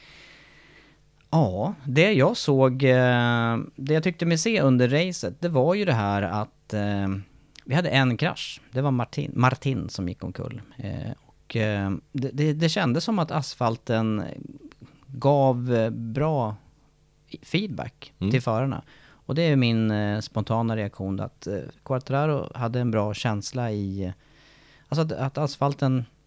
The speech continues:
Speaker 1: gav bra återkoppling till körningen för hans
Speaker 2: Mm.
Speaker 1: del. Det är det enda. Och sen hans start såklart.
Speaker 2: Mm. Ja,
Speaker 1: Men
Speaker 2: men det, det är min förklaring med att asfalten, eh, att det var så pass bra fäste i blöta förhållanden. Ehm, för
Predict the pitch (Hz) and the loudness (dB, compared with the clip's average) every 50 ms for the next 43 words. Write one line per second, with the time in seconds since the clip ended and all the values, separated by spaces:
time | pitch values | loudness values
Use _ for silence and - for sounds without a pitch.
0 | _ _ _ _ _ _ - - 143 160 180 170 135 120 - - 139 127 110 - | _ _ _ _ _ _ -12 -4 0 0 2 4 4 2 2 2 0 -2 -2 -2
1 | 107 - 135 147 156 - 113 107 98 - 110 107 104 - - 104 98 104 123 127 | -2 -2 -2 -4 -2 -2 -4 -4 -2 -4 -4 -4 -4 -2 0 0 0 0 -2 -2
2 | - - - 87 87 98 107 95 - - 110 110 - - - _ _ - - 147 | -4 -6 -6 -4 -2 0 0 -2 -2 -6 -8 -10 -10 -14 -20 _ _ -4 0 2
3 | 160 160 147 135 123 135 156 170 - 170 156 151 143 131 120 - - - 107 - | 2 4 4 4 4 6 4 4 6 6 6 6 6 6 4 2 2 0 -2 -2
4 | 87 - - - - - 60 - - - - - _ - - 104 98 92 92 101 | -2 -8 -10 -10 -8 -8 -10 -10 -12 -16 -20 -20 _ -6 -2 0 0 0 -2 -4
5 | - - - _ _ _ _ _ _ _ _ - 104 101 107 110 113 107 110 107 | -8 -18 -20 _ _ _ _ _ _ _ _ -2 0 0 2 2 2 2 4 4
6 | 104 107 104 107 117 131 135 113 - - - - 90 82 82 82 80 73 73 - | 4 2 2 2 2 4 2 2 0 -2 -4 -2 0 0 2 0 0 -2 -2 -4
7 | - 90 82 - 92 98 - - - 87 80 80 - - - 82 78 80 80 80 | -4 -6 -4 -2 -2 -2 -2 -2 -2 -2 -2 -4 -4 -6 -4 -2 -2 0 0 -2
8 | 82 76 60 90 107 - 127 123 117 95 92 - 123 101 - 92 - - 92 113 | -2 -2 -4 -4 -2 -2 0 2 2 2 2 0 -4 -4 -4 -4 -4 -4 -2 0
9 | 110 101 98 87 76 82 82 - - 110 104 - - - - - - - - _ | 2 2 2 2 2 0 -2 -2 -2 -4 -2 -2 -6 -6 -6 -8 -12 -12 -12 _
10 | - - 110 92 82 80 87 98 95 90 - - 73 - 85 82 76 - 73 69 | -6 -4 -4 -2 -2 -2 -2 -2 -2 -2 -4 -8 -6 -4 -4 -4 -2 -4 -4 -6
11 | 62 - - - _ _ _ - - _ _ _ _ _ _ _ _ - 85 82 | -6 -10 -12 -12 _ _ _ -20 -20 _ _ _ _ _ _ _ _ -8 -4 -2
12 | 85 85 85 82 80 80 78 78 78 76 - - _ _ _ _ _ _ _ _ | -2 0 0 0 -2 -2 -2 -4 -4 -6 -8 -10 _ _ _ _ _ _ _ _
13 | _ _ _ _ _ _ _ _ _ - - - - - 98 95 - | _ _ _ _ _ _ _ _ _ -12 -6 -2 0 0 0 0 -2